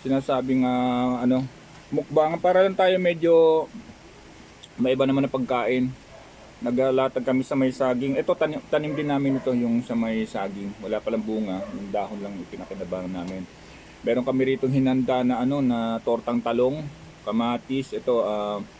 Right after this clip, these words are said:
meron siyang, ah, ensalada, combination ng pipino, kamatis, tsaka siyempre lagyan ng honey, konting, ano lang, halo-halo.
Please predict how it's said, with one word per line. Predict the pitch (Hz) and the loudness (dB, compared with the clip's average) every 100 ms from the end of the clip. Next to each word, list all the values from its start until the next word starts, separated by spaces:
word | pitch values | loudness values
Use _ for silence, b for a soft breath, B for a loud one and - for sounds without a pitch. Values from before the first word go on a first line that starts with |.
| - - - - - - | -20 -20 -20 -20 -20 -6
meron | 110 117 120 | -2 0 0
siyang, | - 123 120 120 117 120 | -2 -2 0 0 0 0
ah, | 117 117 | 0 0
ensalada, | 120 120 120 120 117 123 127 | -2 0 0 0 0 -2 -2
combination | 120 113 117 117 113 120 113 | -4 0 2 0 0 -2 -2
ng | |
pipino, | 113 120 117 117 113 120 113 | -4 -6 -2 0 2 0 0
kamatis, | 110 110 110 107 117 110 - | -2 -2 -4 -6 -8 -8 -6
tsaka | 113 104 104 104 104 101 101 - - - - | -6 -4 -4 -4 -4 -6 -8 -18 -20 -20 -8
siyempre | 107 107 120 | -6 -4 -4
lagyan | 110 104 104 | -4 -4 -4
ng | 107 | -4
honey, | 120 127 123 123 127 | -2 0 0 -2 -4
konting, | 123 135 135 135 | -6 -4 -4 -2
ano | 131 | -2
lang, | 127 104 104 - - | -4 -4 -8 -12 -14
halo-halo. | 104 110 123 123 117 | -10 -8 -6 -4 -4